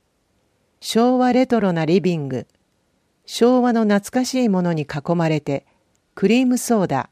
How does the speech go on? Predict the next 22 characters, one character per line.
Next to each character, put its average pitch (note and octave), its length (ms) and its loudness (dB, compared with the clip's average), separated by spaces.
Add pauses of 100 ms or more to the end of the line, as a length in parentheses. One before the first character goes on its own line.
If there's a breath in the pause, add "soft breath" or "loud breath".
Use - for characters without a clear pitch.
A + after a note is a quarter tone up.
(200)
百 D3+ 320 -4
円 E3+ 360 -2
を F3+ 120 0
作 - 200 -6
っ B3+ 40 -4
て F#3 220 -6
食 E3 140 0
べ F3+ 100 0
る D#3+ 100 -2
な D3 140 -4
ど、 C#3 180 -2 (240 soft breath)
楽 G#3 260 0
し B3+ 220 -2
い - 20 0
ひ - 100 -6
と G#3 140 2
と G3+ 100 0
き D#3 200 -2
を C#3 80 2
過 - 180 -6
ご C#3+ 120 -2
す。 - 240 -12